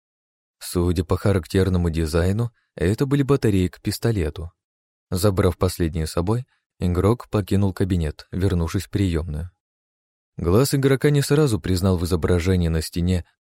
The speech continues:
схему помещений предприятия из-за необычного графического стиля. Но как только парень разобрался в разветвлениях, то стал усиленно изучать его.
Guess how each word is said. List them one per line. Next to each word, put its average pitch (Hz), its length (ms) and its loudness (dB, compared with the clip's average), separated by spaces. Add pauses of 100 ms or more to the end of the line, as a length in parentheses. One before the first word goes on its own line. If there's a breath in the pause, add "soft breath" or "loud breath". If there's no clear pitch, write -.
(100)
схему 95 340 0
помещений 90 580 0
предприятия 85 800 -2
из-за 85 180 -2
необычного 85 560 0
графического 87 720 -2
стиля. 80 460 -6 (640)
Но 85 200 0
как 98 180 0
только 90 300 0
парень 92 340 2
разобрался 87 580 2
в 80 60 -2
разветвлениях, 92 800 -2 (260)
то 95 140 2
стал 101 260 2
усиленно 95 460 2
изучать 98 460 0
его. 76 280 -8